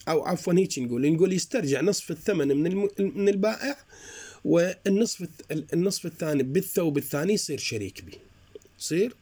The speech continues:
شريك بي. ثلاثة يصير ثلث إله، وهكذا. يعني ثلث الثمن إله وثلثين من الثوبين الباقيات يصير شريك بيهن.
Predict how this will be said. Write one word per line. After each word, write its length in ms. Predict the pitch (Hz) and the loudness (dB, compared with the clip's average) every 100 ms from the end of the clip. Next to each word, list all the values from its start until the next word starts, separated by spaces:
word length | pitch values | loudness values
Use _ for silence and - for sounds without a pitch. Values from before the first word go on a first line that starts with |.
| _ _ | _ _
شريك 460 | - 123 117 107 107 | -6 -4 -4 -6 -12
بي. 220 | 107 117 - - - _ _ - - - | -12 -14 -20 -20 -20 _ _ -20 -18 -4
ثلاثة 440 | 208 226 214 226 | -2 0 0 0
يصير 380 | 233 233 196 175 | 0 0 -2 -4
ثلث 380 | - 131 117 - | -2 -2 -2 -6
إله، 280 | - 110 - | -6 -6 0
وهكذا. 800 | 285 156 113 - 113 113 131 - _ - - - - - - _ _ _ _ - | 0 0 -4 -8 -10 -10 -14 -18 _ -20 -20 -20 -20 -20 -20 _ _ _ _ -8
يعني 240 | 127 123 | -4 -2
ثلث 360 | 135 220 165 - | 0 0 0 -2
الثمن 400 | - 147 139 139 - | -6 -2 0 0 -2
إله 320 | 151 202 294 - - - | 0 -2 -4 -12 -20 -8
وثلثين 520 | 160 - 226 - 160 139 | -6 -2 -4 0 0 2
من 220 | 131 131 | 2 0
الثوبين 520 | 120 170 190 202 214 | -2 -4 0 2 2
الباقيات 560 | 214 208 208 240 240 170 | 2 0 -2 -2 -4 -4
يصير 240 | - 180 | -4 -4
شريك 440 | - 131 120 110 | -4 -4 -4 -6
بيهن. 280 | 107 98 107 | -10 -10 -12